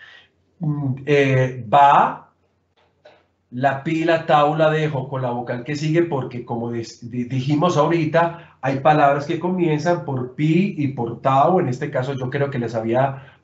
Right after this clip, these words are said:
puesto esta, esta palabra, la pterón, que es ala o pluma. Entonces como existe, entonces yo puedo dejar el grupo de consonantes juntas a la vocal que sigue,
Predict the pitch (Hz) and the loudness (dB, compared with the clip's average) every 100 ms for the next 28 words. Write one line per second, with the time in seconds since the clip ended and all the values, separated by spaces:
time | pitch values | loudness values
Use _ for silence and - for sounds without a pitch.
0 | - 131 139 135 143 135 127 117 117 113 | -4 0 0 0 0 0 -2 -2 -2 -2
1 | 117 113 127 120 117 113 117 113 113 170 | -4 0 2 2 0 -4 -4 -2 2 4
2 | 190 190 175 175 - _ _ _ - 117 | 6 6 4 0 -12 _ _ _ -6 0
3 | 117 110 - - 123 120 131 170 180 - | 2 2 -4 -8 -2 2 4 4 2 -2
4 | 127 117 - 127 131 131 123 127 156 180 | -4 -4 -4 2 4 4 0 -2 0 2
5 | 190 196 196 113 104 123 117 117 110 - | 4 2 -2 -10 -12 -8 -6 -6 -8 -4
6 | 160 170 - 202 247 254 - _ _ _ | 0 0 0 0 0 0 -12 _ _ _
7 | 123 120 123 131 123 135 131 139 143 160 | -10 -6 -4 -2 0 0 2 2 4 4
8 | 170 143 139 160 190 - - _ _ 127 | 4 6 6 4 0 -8 -20 _ _ -8
9 | 117 131 131 143 139 143 131 135 127 123 | -6 -2 0 2 0 0 -2 0 -2 -2
10 | 143 - 175 185 135 127 123 117 117 113 | -4 -4 0 0 2 -2 0 0 2 0
11 | 117 120 175 185 196 185 208 214 | -2 0 2 4 4 4 2 0